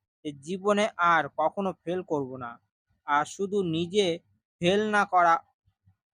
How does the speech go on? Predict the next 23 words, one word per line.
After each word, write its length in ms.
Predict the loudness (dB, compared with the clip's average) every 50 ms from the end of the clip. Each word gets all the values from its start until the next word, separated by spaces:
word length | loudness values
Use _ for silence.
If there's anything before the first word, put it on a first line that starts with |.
| _ _ _ _ _ _
ফেল 400 | 0 0 2 2 2 0 0 0
না 300 | 2 4 4 4 2 2 2
করা 260 | 2 4 4 4 2
হ-, 200 | 2 0 -6 -12 -12 -12
নয়, 320 | -10 -10 -8 -10 -10 -14 -20 _ _ _ _ _ _ _ _
সহপাঠী 580 | -6 -2 0 0 2 2 4 2 2 2 2
বা 140 | 2 2 2
পরিচিত 420 | 2 2 -2 -2 -2 -4 -4 -6 -4
কাউকেও 640 | 0 2 2 2 2 2 0 0 0 0 0 -2 -6 _ _ _ _ _ _
ফেল 200 | -2 0 2 2
হতে 220 | 2 2 0 -2
দিবি 340 | -4 -4 -6 -8 -6 -8 -8
না। 280 | -8 -8 -8 -10 -12 -16 _ _ _ _ _ _ _ _ _ _ _ _
কোথায় 360 | -4 -4 0 2 2 2 2
কোথায় 420 | 2 0 0 2 4 4 4 2 -2 -8 _ _ _ _ _ _
কিসে 300 | -8 -8 -4 -2 -4 -2
কিসে 340 | -2 -4 -4 0 0 0 2
গরত 400 | 4 6 6 6 6 6 4 2
আছে 360 | 0 0 0 -2 -4 -4 -6 -10 _ _
সেইগুলি 460 | -2 0 0 0 0 0 0 0 -2
বের 300 | 0 0 0 0 0 0
করা 320 | 0 0 2 2 2 2 0
লাগে, 440 | 0 -2 -6 -8 -10 -14 -20 -20